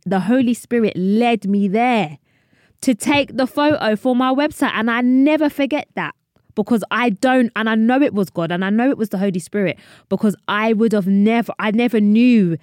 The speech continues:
that existed. So it had to be God guiding me and leading me. And I was just like, "Oh my gosh, I can't believe this is an amazing picture." And it's still on my website now.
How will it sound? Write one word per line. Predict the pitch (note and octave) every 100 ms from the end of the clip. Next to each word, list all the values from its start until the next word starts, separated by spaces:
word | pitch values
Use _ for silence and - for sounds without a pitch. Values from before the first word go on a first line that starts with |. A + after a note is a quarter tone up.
| _ D#3
that | G3 -
existed. | G3+ E3+ E3 A#3 - F3+ -
So | G#3
it | -
had | - - -
to | -
be | G#3+ G#3+ F#3+ E3 _ _ _ _ _
God | A3 G3 D#3+ -
guiding | G#3+ G#3+ A3+ G3+
me | G3
and | F3+ F#3+
leading | A#3+ B3+ A3 F3
me. | D3 C#3+ - - - -
And | A3
I | A#3+
was | A#3+
just | A#3+ A#3+
like, | G3 - _
"Oh | E4 F4 F4 E4+
my | E4+ E4+ E4+ E4+ _ -
gosh, | F4+ F#4+ F#4 G4 F4+ -
I |
can't | E4+ - -
believe | A3+ E4+ F4
this | D#4+
is | - - -
an | - - _ -
amazing | G#3 G#3+ B3 C4 C4+ A#3+ A3+
picture." | C4 - G3+ -
And | G3
it's | F#3
still | - - C4+ C#4+ -
on | B3 A3+
my | A#3
website | A3+ A3 G#3 - G3 F3 F3
now. | F3+ F#3+ E3+ D#3